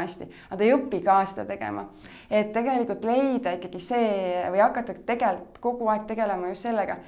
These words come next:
et mitte ma ei proovi ise ära teha, vaid et, et, et ma lasen ikkagi selle spetsialisti rollist nagu võimalikult lahti, mis on valus ja raske, aga, aga see on teadlik, äh, vahe-, nagu vahetus nii-öelda, et see spetsialisti roll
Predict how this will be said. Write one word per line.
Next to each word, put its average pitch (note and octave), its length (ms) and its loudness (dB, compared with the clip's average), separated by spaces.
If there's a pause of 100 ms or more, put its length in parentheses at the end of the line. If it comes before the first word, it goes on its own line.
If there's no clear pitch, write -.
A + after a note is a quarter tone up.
(260)
et F#3 260 -4
mitte G#3 420 -2
ma F3 200 0
ei F3 100 -2
proovi G3+ 480 4 (1040)
ise C4+ 160 2
ära G3+ 220 6
teha, G3 220 -6 (360)
vaid B3 220 10
et, G3 260 2 (500)
et, F#3+ 320 2
et F#3+ 160 2
ma G3+ 120 2
lasen C4 300 6
ikkagi F#3 180 -4
selle F#3+ 160 0
spetsialisti G#3 840 -2
rollist G#3 520 -2 (180)
nagu F3+ 300 -8
võimalikult G#3 720 2
lahti, G3+ 260 -2
mis F3+ 160 -6
on F3 160 -6
valus A#3+ 320 6
ja F#3 80 0
raske, F#3+ 380 -2 (500)
aga, G3+ 220 6 (100)
aga F#3+ 180 2
see F#3 140 -4
on F3+ 60 -2 (100)
teadlik, G3 720 4
äh, E3 380 -4 (120)
vahe-, G#3+ 360 4
nagu F3 200 -4
vahetus - 520 -4
nii-öelda, F3 400 -4
et - 100 -16
see F3+ 80 -10
spetsialisti - 640 -8
roll F3+ 220 0